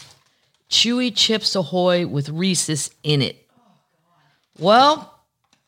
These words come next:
I like Reese's, and I like chocolate chip cookies, but I have a feeling, oh my God,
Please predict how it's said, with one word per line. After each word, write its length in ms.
I 120
like 280
Reese's, 580
and 100
I 40
like 180
chocolate 260
chip 140
cookies, 260
but 280
I 60
have 80
a 80
feeling, 500
oh 60
my 200
God, 300